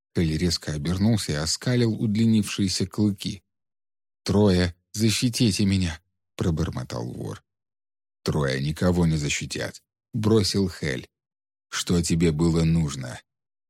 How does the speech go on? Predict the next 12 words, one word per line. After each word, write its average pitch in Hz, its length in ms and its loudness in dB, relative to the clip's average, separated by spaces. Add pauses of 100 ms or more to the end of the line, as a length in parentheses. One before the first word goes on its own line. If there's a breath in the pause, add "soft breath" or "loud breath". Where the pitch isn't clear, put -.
(360)
«Я... 110 460 0
я 117 320 -2
просто 147 400 0
вор». 143 400 2 (640)
Незнакомец 90 720 0
осенил 92 500 0
себя 90 340 0
знамением 90 600 2
трёх. 76 360 -6 (580)
«Хотел 160 320 2
поживиться 160 720 2
и...» 135 260 0